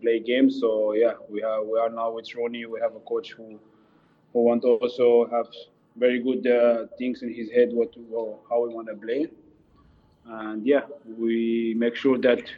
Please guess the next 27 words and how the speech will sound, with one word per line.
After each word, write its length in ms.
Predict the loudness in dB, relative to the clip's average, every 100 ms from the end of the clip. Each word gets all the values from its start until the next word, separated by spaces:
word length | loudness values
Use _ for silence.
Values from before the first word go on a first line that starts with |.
| -20 -8
we 200 | -2 2
understand 520 | 2 2 2 0 0
him 160 | 0 2
very 220 | 2 2
fast 320 | 0 -2 -2
in 80 | -6
this 140 | -8
preseason. 520 | -10 -8 -4 -2 0
It 140 | -2 -4
will 100 | -8
be, 300 | -6 -4 -6
uh, 160 | -8
six 320 | -12 -16 -16 -10
weeks, 320 | -8 -8 -8
so 280 | -8 -8 -8
we 140 | -12 -12
make 180 | -10
sure 220 | -10 -10 -6
that 180 | -6 -4
everyone 460 | -8 -8 -10 -12 -8
know 300 | -4 -2 -4 -8 -4
what, 280 | -4 -4 -10
uh, 260 | -8 -6 -4
Ronnie 260 | -6 -8
wants 260 | -10 -10 -10
from 240 | -14 -14
us, 260 | -10 -10